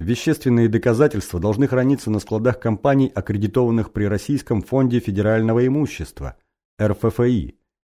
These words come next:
Если они портятся, морально устаревают или издержки на хранение сопоставимы с их стоимостью, вещдоки можно продать. Продажей занимался Р Ф Ф И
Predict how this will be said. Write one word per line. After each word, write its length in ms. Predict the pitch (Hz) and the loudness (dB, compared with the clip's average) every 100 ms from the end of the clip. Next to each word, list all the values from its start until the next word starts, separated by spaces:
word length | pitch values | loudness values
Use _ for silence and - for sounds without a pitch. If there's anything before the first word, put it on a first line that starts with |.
| _ _ _ - | _ _ _ 0
Если 240 | 160 160 | 2 4
они 160 | 156 165 | 4 2
портятся, 680 | 180 202 - 95 - 65 - - | 4 4 4 -6 -6 -12 -12 0
морально 520 | 120 160 127 101 95 | 4 8 8 6 2
устаревают 680 | 92 117 120 127 117 101 - | 0 2 2 4 4 2 0
или 400 | 123 131 135 - | 0 4 2 2
издержки 840 | 147 139 117 127 156 117 - 104 95 | 4 4 2 4 6 6 0 -4 -2
на 160 | 104 104 | 0 0
хранение 480 | 113 127 117 113 | 2 4 4 4
сопоставимы 760 | 101 107 110 - 113 117 107 104 | 2 -2 -2 0 4 4 4 0
с 160 | - - | -6 -4
их 100 | 104 | -4
стоимостью, 760 | - 196 202 104 80 - 73 67 _ _ _ _ - | -4 -2 0 0 -2 -8 -12 -12 _ _ _ _ 2
вещдоки 400 | 139 135 202 98 | 2 4 2 4
можно 280 | 107 123 | 0 0
продать. 480 | 127 82 65 65 - _ _ _ _ _ _ _ _ _ - | -2 -4 -6 -10 -14 _ _ _ _ _ _ _ _ _ 4
Продажей 640 | 180 220 196 190 180 - | 6 6 6 6 4 0
занимался 640 | - 117 151 165 165 160 - | 0 4 6 6 6 4 4
Р 120 | 139 | 4
Ф 120 | 131 | 4
Ф 140 | 139 165 | 2 2
И 320 | 202 202 | 0 -2